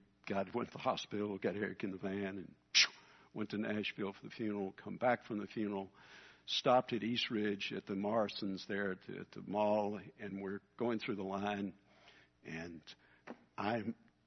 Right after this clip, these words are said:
um, I just, I noticed that they, he, Eric wasn't,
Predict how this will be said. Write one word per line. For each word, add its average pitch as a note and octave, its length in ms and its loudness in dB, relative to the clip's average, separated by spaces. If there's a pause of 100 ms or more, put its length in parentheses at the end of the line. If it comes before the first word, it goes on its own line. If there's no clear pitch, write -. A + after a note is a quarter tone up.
(140)
um, D#2+ 320 -4 (220)
I - 60 -8
just, D#3+ 280 -8 (160)
I C#3 40 -6
noticed B2 580 -2
that G#2 140 -4 (560)
they, A#2+ 100 -2 (720)
he, A#2+ 160 -8 (400)
Eric B2+ 240 -4
wasn't, A2 440 -4